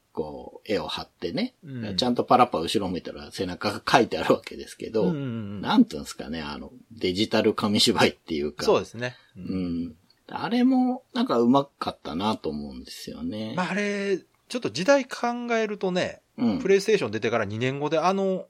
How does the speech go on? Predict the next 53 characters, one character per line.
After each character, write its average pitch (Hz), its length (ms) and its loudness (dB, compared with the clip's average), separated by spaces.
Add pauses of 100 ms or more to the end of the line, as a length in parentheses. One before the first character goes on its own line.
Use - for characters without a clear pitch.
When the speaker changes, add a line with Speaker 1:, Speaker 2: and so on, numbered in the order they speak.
(100)
Speaker 2:
技 165 180 -6
術 120 240 -4
と 104 80 -4
い 95 40 -4
う 92 40 -6
の 92 60 -4
は 90 60 -6
実 113 240 -4
は 135 60 0
ち - 100 -2
ょ - 20 -2
っ 262 40 -6
と - 100 -2
古 254 300 -2
い 110 40 -6
ん 92 80 -8
で 82 100 -14
す - 180 -16
が、 110 360 -2 (140)
Speaker 1:
う 95 60 -8
ん。 - 340 -4 (220)
Speaker 2:
も 214 120 -6
し - 60 -6
か 254 80 2
し 240 40 0
た 285 80 4
ら 220 60 4
そ 160 100 -2
の 123 60 -2
開 220 200 6
発 202 280 0
初 190 160 0
期 123 100 -8
の 95 80 -6
ま 98 160 2
ん 110 80 -6
ま 104 300 0
の 101 140 -10
イ 95 100 -12
メ 107 160 -2
ー - 20 -2
ジ 87 120 -16
な 156 100 -14
ん 80 80 -20
か - 140 -18
も - 60 -20
し - 80 -20
れ 180 60 -20
な - 60 -20
い - 40 -18
で - 40 -20
す 185 100 -12
ね。 226 140 -8